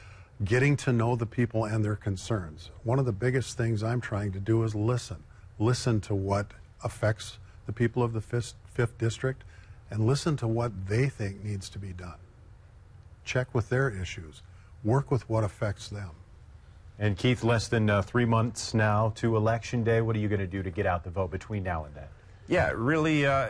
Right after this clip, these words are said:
Speaker 3: it's work hard. You know, um, I come from a background of working hard. You don't get anything done unless you work hard. And that's really my direction, um, you know, to talk to as many folks as possible in any way possible in the fifth District. Um, I believe it's statistically proven that,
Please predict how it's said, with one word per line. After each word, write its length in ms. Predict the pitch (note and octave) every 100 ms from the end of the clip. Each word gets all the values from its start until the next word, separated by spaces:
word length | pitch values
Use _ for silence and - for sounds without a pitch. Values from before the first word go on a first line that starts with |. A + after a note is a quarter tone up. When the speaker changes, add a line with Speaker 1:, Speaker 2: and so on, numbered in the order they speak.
| A2
Speaker 3:
it's 260 | C3 A#2 -
work 220 | A2 G#2+
hard. 300 | F#2+ D#2 B1+ - - G#2+
You 60 | G2
know, 300 | F#2+ G2 F#2+
um, 340 | F2+ F2+ E2+
I 80 | F#2+
come 220 | - G2+
from 180 | F#2+ F#2+
a 60 |
background 420 | F2 F2+ F#2 G#2 G2
of 80 |
working 260 | G2 G2+ G#2
hard. 280 | F#2 A#2 G2+
You 40 |
don't 200 | F#2 F#2+
get 160 | G2 F#2+
anything 240 | G2+ G#2
done 160 | A2 A2
unless 320 | F#2+ E2+ -
you 60 | E2
work 200 | D#2+ D#2
hard. 260 | D#2 A#1+ - - - - -
And 260 | E2+ E2+
that's 360 | E2+ F2+ - -
really 340 | G2+ G#2 G#2
my 440 | G2 F#2+ F#2+ F2+ G#2
direction, 580 | G#2 G#2 B2+ B2+ - D#2+ E2 E2+
um, 160 | E2+ E2+ D#2+
you 60 | F2
know, 240 | E2+ G#2 A2
to 180 | - F2+
talk 340 | - E2 E2+ -
to 60 |
as 80 | F2
many 200 | F2+ F2+
folks 320 | - G2+ -
as 80 | F#2+
possible 580 | - F2 F#2 G#2 G#2+ G2+
in 80 | G2
any 160 | G2+
way 200 | G2 A#2
possible 480 | - F2+ F2+ - G2+
in 60 | F#2+
the 60 |
fifth 260 | F#2+ G#2 -
District. 460 | B2+ - D2+ - - - - - -
Um, 380 | F2 F2 F2 E2
I 120 | D#2
believe 280 | E2+ F#2 G2
it's 140 | F2+ -
statistically 680 | - F2+ - - G2 G2+
proven 460 | F#2 - A2 A#2+ A2+
that, 280 | G#2 G2